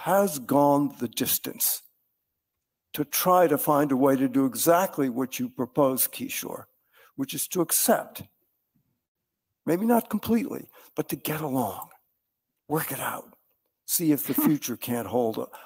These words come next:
Speaker 1: a better future, a more congruent future. And I think what we see, if I may just quickly jump to the end here and then stop, is that in a certain sense, if I read this correctly, I think Xi Jinping has brought engagement to an end,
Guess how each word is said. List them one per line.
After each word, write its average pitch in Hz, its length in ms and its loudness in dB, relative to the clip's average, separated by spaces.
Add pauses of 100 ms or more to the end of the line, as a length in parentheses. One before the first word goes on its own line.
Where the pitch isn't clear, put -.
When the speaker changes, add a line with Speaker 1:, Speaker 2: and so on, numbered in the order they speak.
Speaker 1:
a 120 80 -8
better 135 320 4
future, 123 520 -2
a - 120 -6
more 113 240 -2
congruent 117 680 -2
future. - 440 -8 (480)
And 151 200 0
I 151 120 2
think 196 240 -4
what 147 340 0
we 143 160 2
see, 131 680 2
if - 160 -4
I 131 140 2
may 127 200 0
just 120 300 0
quickly 123 380 -2
jump 127 300 0
to 117 80 -8
the 120 160 -6
end 123 200 0
here 113 220 -4
and 117 100 -6
then 113 160 -6
stop, - 580 0 (280)
is 151 160 0
that 156 180 -2 (240)
in 165 140 -2
a 156 40 0
certain 247 440 0
sense, - 580 2 (720)
if - 140 -6
I 151 80 6
read 170 300 0
this 143 180 4
correctly, 131 560 2
I 127 120 0
think 135 180 -4
Xi 165 240 -2
Jinping 131 720 0
has 117 100 -4
brought 120 300 0
engagement 113 580 -8
to 110 160 -12
an 110 80 -8
end, 110 320 -12